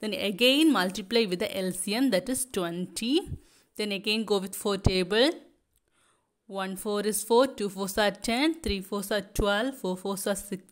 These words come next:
sixteen, and five fours are twenty. So into five, then multiply two hundred and one into five is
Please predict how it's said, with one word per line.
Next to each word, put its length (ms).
sixteen, 580
and 220
five 260
fours 280
are 140
twenty. 540
So 400
into 340
five, 540
then 140
multiply 600
two 240
hundred 260
and 200
one 400
into 420
five 760
is 480